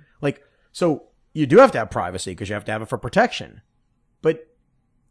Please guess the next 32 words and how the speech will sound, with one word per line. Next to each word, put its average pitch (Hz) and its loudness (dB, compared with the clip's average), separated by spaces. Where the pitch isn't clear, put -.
you 202 -4
know, 190 0
what 196 4
if 262 4
it's 240 0
as 185 -2
simple 214 0
as, 120 -2
okay, 196 -2
we 196 -4
have 269 2
privacy 117 -4
settings 131 -6
that 123 -6
you 117 -6
have 113 -8
to 104 -10
turn 110 -6
on 98 -6
if 113 -10
you 113 -6
wanna 101 -6
protect 110 -8
yourself, 127 -6
but 170 2
otherwise 156 4
it's 135 -4
free 175 -2
game. 170 -2
There 127 0
are 156 4
none. 98 -12